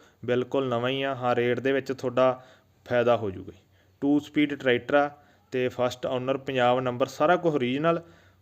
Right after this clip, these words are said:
ਪੰਤਾਲੀ ਘੰਟੇ ਟਰੈਕਟਰ ਨਾਲ ਤਾਂ ਕੋਈ ਨਹੀਂ ਵਿਗੜਿਆ ਟਰੈਕਟਰ ਦਾ। ਟੂ ਸਪੀਡ ਆ, ਸੱਤ ਲੱਖ ਚਾਲੀ ਹਜ਼ਾਰ ਰੁਪਈਆ ਡਿਮਾਂਡ ਆ। ਬਾਕੀ ਕੋਈ ਮੌਕੇ 'ਤੇ ਮਾਨਤਾਨ ਹੋ ਜੂਗਾ।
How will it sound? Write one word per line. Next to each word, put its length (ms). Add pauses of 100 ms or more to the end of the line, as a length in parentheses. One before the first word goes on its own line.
ਪੰਤਾਲੀ 420
ਘੰਟੇ 240
ਟਰੈਕਟਰ 320
ਨਾਲ 180
ਤਾਂ 200
ਕੋਈ 260
ਨਹੀਂ 140
ਵਿਗੜਿਆ 240
ਟਰੈਕਟਰ 320
ਦਾ। 120 (520)
ਟੂ 160
ਸਪੀਡ 380
ਆ, 140 (320)
ਸੱਤ 300
ਲੱਖ 380
ਚਾਲੀ 280
ਹਜ਼ਾਰ 180
ਰੁਪਈਆ 260
ਡਿਮਾਂਡ 380
ਆ। 200 (340)
ਬਾਕੀ 280
ਕੋਈ 120
ਮੌਕੇ 280
'ਤੇ 140
ਮਾਨਤਾਨ 460
ਹੋ 160
ਜੂਗਾ। 380